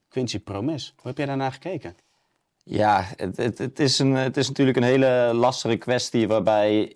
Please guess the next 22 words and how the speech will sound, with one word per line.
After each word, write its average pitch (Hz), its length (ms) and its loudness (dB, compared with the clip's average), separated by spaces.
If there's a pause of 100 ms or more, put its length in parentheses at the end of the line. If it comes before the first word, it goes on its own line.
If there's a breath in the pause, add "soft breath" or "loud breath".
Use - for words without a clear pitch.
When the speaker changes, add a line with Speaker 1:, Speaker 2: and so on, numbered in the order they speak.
Speaker 2:
waarbij 107 360 0
ik 110 80 -2
vooral 117 340 2
denk, 110 400 0 (220)
eh, 98 360 0
Memphis 107 400 -2
Depay, 110 520 2
eh, 101 280 -2
loopt 104 220 0
al 107 80 0
zo 117 180 0
lang 110 160 2
mee, 107 360 0
is - 200 -10
dertig 110 280 0
jaar 101 160 2
oud, 104 280 2
is 113 100 -8
echt 101 200 -4
het, - 240 -6
het, - 260 -10
het 98 180 -12